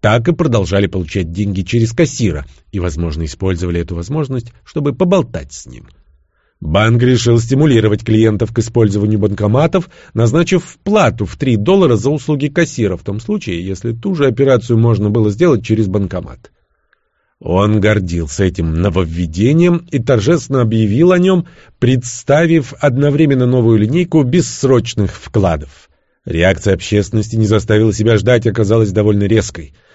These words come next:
Заголовок на первой странице местной газеты гласил: «Фест Чикаго теряет связь с людьми». Далее в статье говорилось:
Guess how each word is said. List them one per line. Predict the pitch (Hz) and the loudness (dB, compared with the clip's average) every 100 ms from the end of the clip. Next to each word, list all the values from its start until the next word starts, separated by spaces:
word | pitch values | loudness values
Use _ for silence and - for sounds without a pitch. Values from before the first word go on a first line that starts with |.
| _ | _
Заголовок | - 101 113 147 185 208 160 117 113 | -8 -6 -2 2 2 4 2 0 -2
на | 104 107 | -2 -4
первой | 110 180 147 110 104 | -2 0 2 2 -2
странице | - 151 147 120 - | -4 -4 -2 -4 -4
местной | 120 123 - 110 | -4 -4 -6 -6
газеты | 131 156 170 | -2 0 0
гласил: | 120 123 117 160 117 - _ _ _ _ _ _ | 0 0 0 0 0 -4 _ _ _ _ _ _
«Фест | - 208 196 - - | -2 2 2 0 -6
Чикаго | - 165 190 220 147 131 | -2 0 2 0 2 0
теряет | 120 180 185 170 123 | 2 2 2 0 -2
связь | - 180 147 | 0 0 0
с | - | 0
людьми». | 165 156 110 104 85 - _ _ _ _ | 0 2 0 -2 -4 -10 _ _ _ _
Далее | - 78 85 90 | -6 0 2 0
в | |
статье | - 87 95 | -2 -4 -2
говорилось: | 85 98 85 78 - | 0 0 0 -4 -8